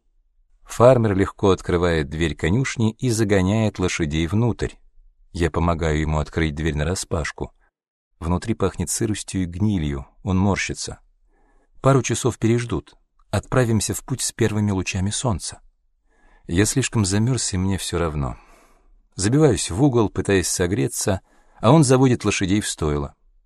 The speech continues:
Разбивает ледяную корку на ведре с водой. У меня даже мозги заледенели. Думать не получается. Фармер то и дело посматривает на меня, но не прерывается, пока не устраивает лошадей в стойлах.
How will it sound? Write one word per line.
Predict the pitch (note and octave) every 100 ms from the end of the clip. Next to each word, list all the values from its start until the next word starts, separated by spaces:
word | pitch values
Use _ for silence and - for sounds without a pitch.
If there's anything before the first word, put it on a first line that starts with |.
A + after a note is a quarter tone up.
| _ _ _ -
Разбивает | G#2+ E2+ G2+ B2+ C#3+
ледяную | C3+ A2+ B2+ C3
корку | - G2 - F2+
на | F2+
ведре | F2 F2 E2
с | -
водой. | F2 F2 D#2+ - _ _ _ _ _ -
У |
меня | F#2 F#2+ F#2+
даже | F2+ F2
мозги | G2 G2+ G2+ F#2+ G2 E2
заледенели. | E2 D#2 C#2+ F2 F2+ D2+ B1+ - _ _ _ _ _ -
Думать | F2+ A#2 G#2 G2+
не | F2+
получается. | E2+ D#2 - B1+ - - - _ _ _ _ _ _ _ _ _ _ _ -
Фармер | - D3+ E3+ D3
то | C#3+
и | C#3
дело | C#3+ C3+
посматривает | C#3+ - D3 C#3+ E2 D2+ E2+
на |
меня, | E2 E2 E2+
но | F2+ G2+
не | G#2
прерывается, | - G2+ G#2 A#2 C#3 F2+ D2 - -
пока | E2 - D#2+
не | D#2+
устраивает | D2+ - F#2 G#2 G2 F2 F2
лошадей | - D#2+ E2+
в | E2
стойлах. | - B2+ F#2+ C#2 -